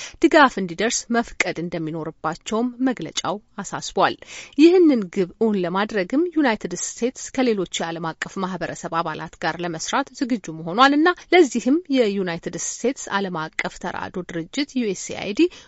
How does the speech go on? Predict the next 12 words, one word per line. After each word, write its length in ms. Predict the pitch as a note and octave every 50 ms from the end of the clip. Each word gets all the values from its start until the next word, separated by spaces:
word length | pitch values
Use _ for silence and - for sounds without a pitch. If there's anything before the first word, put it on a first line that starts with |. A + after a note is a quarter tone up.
| _ _ -
ቡድን 280 | F#3+ A3 G3+ C4 D#4+ -
ወደ 200 | - D4 B3+ G#3+ G3
ኢትዮጵያ 420 | F3+ - - E3+ - - - E3 D3+
በመላክ 500 | D#3+ F3 F3+ E3+ D#3+ D#3+ F3 A#3 C4+ - -
እንደሚሰራ 640 | - B3+ B3 A3+ G3 E3 D#3+ D3+ D3+ - F#3 - - A3 - _ _ -
አስታውቋል። 640 | G3 E3+ - - - - - - - - F#3 F#3 - - - - -
አድማጮች፣ 460 | C#4+ C#4 C#4+ D4 C#4+ - D4 C#4 -
በዚህ 340 | - A#3+ A3+ F3+ - G3 F3+ - - _
ጉዳይ 360 | - F#3 - - - C#3+ D3 -
ላይ 200 | - G3+ C4 D#4+ E4+ F4 D#4 C4+
የኢትዮጵያ 840 | C4+ A3+ G3 E3+ - E3 - _ _ - - - F#3 - - - F3 E3+
መንግስት፣ 540 | G3 A#3 B3+ C4 C4 E4 E4 - - -